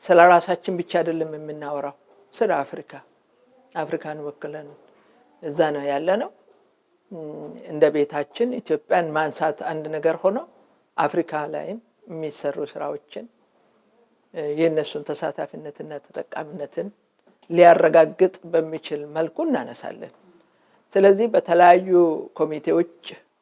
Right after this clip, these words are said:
ውስጥ ስንኖር፣ እ፣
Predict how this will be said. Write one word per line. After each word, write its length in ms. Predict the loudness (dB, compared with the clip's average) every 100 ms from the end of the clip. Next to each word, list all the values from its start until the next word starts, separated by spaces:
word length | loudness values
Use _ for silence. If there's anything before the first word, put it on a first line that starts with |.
| -2
ውስጥ 220 | -2 -2 -8
ስንኖር፣ 480 | -8 -10 -4 -4 -6 _ _ _ _ _ _ _ _ _ _ _ _ _
እ፣ 200 | -14 -8